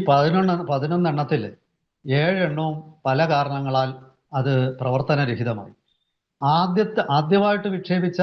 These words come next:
ഐ ആർ എൻ എസ് എസ് വൺ എ, അത് അതിൻ്റെ റു-, പിന്നെ ആറ്റമിക് ക്ലോക്കുകൾ തകരാറിലായ കാരണം അതിന് വേണ്ട രീതിയിൽ പ്രവർത്തിക്കാൻ പറ്റാതെ അതിനുശേഷം രണ്ട് ഉപഗ്രഹങ്ങള് അത്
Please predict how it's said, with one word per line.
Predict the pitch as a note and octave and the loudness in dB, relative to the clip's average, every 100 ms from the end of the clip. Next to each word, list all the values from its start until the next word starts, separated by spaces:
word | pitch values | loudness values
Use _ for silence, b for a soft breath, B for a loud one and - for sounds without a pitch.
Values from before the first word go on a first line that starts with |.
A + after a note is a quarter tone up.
| E3 | 2
ഐ | D3 D#3+ | 2 0
ആർ | F3 F3 | 0 0
എൻ | D#3 D#3+ | -4 -6
എസ് | D#3+ | -4
എസ് | D#3+ C3+ | -6 -4
വൺ | C3 C#3 D3 | -4 -2 -2
എ, | B2 A#2+ - _ _ _ _ _ _ C3 | -2 -4 -8 _ _ _ _ _ _ -4
അത് | C#3+ G3 D3 D3 - - _ _ - | 0 2 2 -2 -8 -20 _ _ -4
അതിൻ്റെ | C#3 D#3+ F3 F3+ F3 | 2 4 4 2 -4
റു-, | C3+ D3 C#3 C3 | 0 2 2 0
പിന്നെ | C3+ C3 | -2 2
ആറ്റമിക് | D3 D#3+ G3+ G3+ G3+ | 0 2 2 2 0
ക്ലോക്കുകൾ | - D3 E3 - F#3 F3+ | 0 0 0 2 2 2
തകരാറിലായ | D#3+ D3 D3+ D3+ C#3 C#3 B2+ | 2 2 0 -2 -4 -4 -4
കാരണം | A#2+ A2+ C3+ _ _ _ _ - | -6 -8 -16 _ _ _ _ -4
അതിന് | D3+ F3 E3 F3 | -2 0 0 0
വേണ്ട | C3+ C#3+ | -2 -2
രീതിയിൽ | C#3 A#2 C3 | -4 -4 -6
പ്രവർത്തിക്കാൻ | F3 F#3+ F3 C3+ B2 | -2 -2 0 -2 -2
പറ്റാതെ | A2 A#2 A2+ A#2 _ _ _ _ _ D3+ | -4 -10 -12 -16 _ _ _ _ _ 0
അതിനുശേഷം | D#3+ D#3+ A3+ A3+ G3+ F3 F#3 F3 C#3+ | 0 2 2 2 2 2 0 -2 -2
രണ്ട് | D3 F3 G#3 A3+ G#3+ - _ _ _ _ _ - | -2 0 0 0 -2 -6 _ _ _ _ _ -4
ഉപഗ്രഹങ്ങള് | D#3 E3 F3+ E3 D#3+ A#2 B2 F3+ _ _ _ _ _ - | -2 0 0 0 -4 -6 -8 -12 _ _ _ _ _ -4
അത് | D3+ | 0